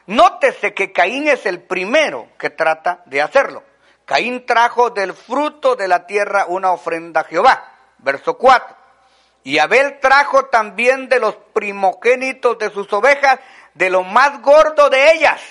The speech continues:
Y miró Jehová con agrado a Abel y a su ofrenda. Vamos a parar ahí y no cierre la Biblia. Me llama a mí la atención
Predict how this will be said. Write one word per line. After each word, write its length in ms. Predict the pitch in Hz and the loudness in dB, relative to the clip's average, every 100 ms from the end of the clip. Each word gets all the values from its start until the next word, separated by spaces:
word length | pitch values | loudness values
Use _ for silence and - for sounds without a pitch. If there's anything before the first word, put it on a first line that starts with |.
| - _ _ _ _ _ | -20 _ _ _ _ _
Y 180 | 151 170 | -8 -8
miró 420 | 160 156 156 202 | -6 -6 -4 -4
Jehová 540 | 214 226 214 202 202 - | -2 -2 0 -2 -4 -6
con 240 | 180 170 | -8 -2
agrado 440 | 160 156 170 180 160 | -2 0 -2 0 -2
a 40 | |
Abel 420 | 151 156 147 143 | -2 -4 -6 -12
y 120 | 156 143 | -8 -8
a 100 | 131 | -6
su 160 | 143 | -10
ofrenda. 720 | 131 - 131 98 80 76 - _ | -10 -6 -6 -6 -14 -20 -20 _
Vamos 260 | 208 277 | -2 0
a 100 | 233 | -4
parar 240 | 220 214 214 | -2 0 0
ahí 200 | 196 208 | -2 -6
y 40 | |
no 140 | 196 190 | -10 -6
cierre 260 | 190 165 | -4 -2
la 100 | 147 | -2
Biblia. 460 | 147 92 80 76 _ _ _ _ _ _ _ _ _ _ _ _ _ _ _ _ _ _ - | -4 -8 -16 -20 _ _ _ _ _ _ _ _ _ _ _ _ _ _ _ _ _ _ -8
Me 220 | 220 254 | -4 0
llama 360 | 302 427 427 370 | 4 4 4 2
a 20 | |
mí 220 | 370 392 | 2 0
la 200 | 359 320 | 2 2
atención 1040 | 302 277 247 240 - 285 320 277 254 240 | 0 -4 -4 -4 -6 2 2 2 -4 -12